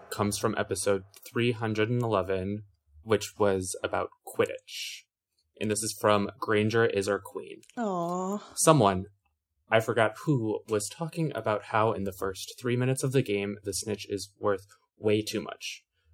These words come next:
Speaker 1: But by the time you get to weeks of playing, a hundred fifty points is hardly anything compared to the thousands of points you already have. I thought of a way to fix this. As the time goes up, so does the amount of points the snitch is worth.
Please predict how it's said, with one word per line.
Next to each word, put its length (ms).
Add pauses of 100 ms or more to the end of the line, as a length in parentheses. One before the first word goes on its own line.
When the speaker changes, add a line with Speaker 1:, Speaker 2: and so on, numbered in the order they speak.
(140)
Speaker 1:
But 100
by 140
the 100
time 240
you 60
get 160
to 120
weeks 280
of 100
playing, 340
a 60
hundred 380
fifty 260
points 420
is 200
hardly 400
anything 420
compared 400
to 100
the 120
thousands 440
of 160
points 380 (240)
you 140
already 340
have. 220 (680)
I 80
thought 200
of 80
a 80
way 160
to 60
fix 280
this. 380 (480)
As 160
the 80
time 260
goes 180
up, 260 (100)
so 200
does 180
the 100
amount 220
of 100
points 260
the 80
snitch 340
is 160
worth. 280